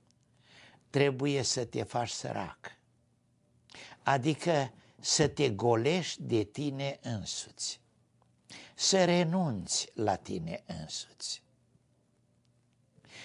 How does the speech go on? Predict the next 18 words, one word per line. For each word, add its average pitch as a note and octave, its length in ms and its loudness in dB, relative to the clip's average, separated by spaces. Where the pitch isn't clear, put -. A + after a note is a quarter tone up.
Dar G3 220 -2
cum F4+ 240 -2
se B3 260 -2
poate A3 560 -2
asta? F3+ 840 -6
Să - 240 2
nu F3+ 180 4
mă G#3 140 4
mai E3+ 300 4
afirm E3+ 800 2
eu, D3+ 360 4
să A2 400 -2
nu C#3 240 0
mă F#3 180 4
mai C3 320 2
împlinesc B2 1000 -2
eu? D3 500 -4
Ascultă-mă, - 1000 -10